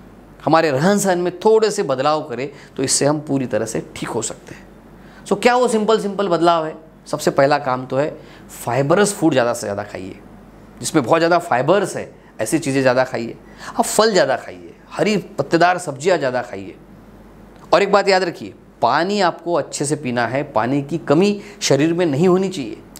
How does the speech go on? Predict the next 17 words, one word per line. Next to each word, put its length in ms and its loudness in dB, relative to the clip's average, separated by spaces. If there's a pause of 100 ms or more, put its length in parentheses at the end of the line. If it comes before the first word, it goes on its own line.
(240)
जब 140 4
लोगों 320 4
से 140 -2
मैं 160 -6
काफ़ी 280 -6
बार 180 2
पूछता 420 -2
हूँ 240 -2 (280)
तो 60 2
मुझे 180 4
ये 160 2
समझ 280 2
में 120 0
आया 220 0
है 160 -6
कि 200 -8
जो 500 0